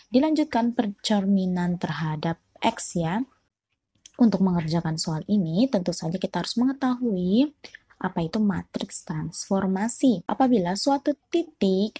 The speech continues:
A, kita misalkan A, dengan koordinat X, Y,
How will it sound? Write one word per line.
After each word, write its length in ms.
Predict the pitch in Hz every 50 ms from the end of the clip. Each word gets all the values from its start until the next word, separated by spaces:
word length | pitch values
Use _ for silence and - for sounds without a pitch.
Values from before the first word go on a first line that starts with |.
| - _ -
A, 480 | - 240 208 175 165 165 170 180 233 330 392 - _ _ _ _ _ _
kita 160 | - 190 180
misalkan 480 | 180 175 - 185 175 175 180 175 170 - -
A, 400 | 165 165 160 165 175 208 254 294 - - - - - - - _
dengan 560 | - 240 233 226 220 220 214 214 214 214 208
koordinat 560 | 202 214 208 208 170 175 170 170 165 170 - - _
X, 400 | 254 277 285 - - - - - - 220
Y, 480 | 196 175 170 160 160 160 156 156 165